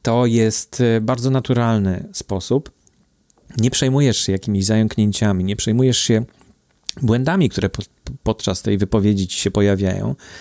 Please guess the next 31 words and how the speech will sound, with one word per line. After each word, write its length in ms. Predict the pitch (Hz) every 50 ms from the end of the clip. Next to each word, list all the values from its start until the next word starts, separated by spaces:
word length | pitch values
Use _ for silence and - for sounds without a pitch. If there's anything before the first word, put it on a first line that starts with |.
| - - - - - - - _ -
Wydaje 200 | 120 123 139 147
mi 60 | 160
się, 120 | - 156 135
że 80 | 139
to 100 | - -
jest 120 | 156 147 156
duża 180 | 175 156 165
zaleta 380 | 139 143 156 175 180 - - 85
twojego 320 | - - 95 92 90 92
podcastu, 600 | - - 90 - - 85 87 - - - 135 165 - _ _ _ _ _ _ _ _ _ _ _ _ _ - - -
bo 140 | 101 107
dzięki 260 | 101 - 139 127 - 143
temu 200 | - 151 156 156
ja 120 | 151 151
mam, 200 | 151 151 156 151 - - _ -
y, 280 | 139 147 151 147 - -
kontakt 600 | - - 139 139 135 - 147 135 - - - - -
z 80 | -
prawdziwą 540 | - - 123 120 110 110 120 131 135 151 151
Moniką, 600 | 143 135 131 131 127 110 92 - - 87 87 - - - - - - - - - - - _ _ _
a 120 | - 104 104
nie 320 | 107 107 113 131 135 127
z 80 | - -
taką 240 | 110 - - 110 104
Moniką, 400 | 101 98 98 113 - 107 104 95
która 300 | - - - 98 98 -
jest 300 | - 98 98 95 95 98
wyuczona. 680 | 110 127 123 123 117 - - 110 95 87 87 - - _ _ - - - - - - - - -
E, 380 | - - 98 101 101 101 110 -
i 240 | - 113 113 117
to 580 | - - - 123 127 127 123 123 123 123 123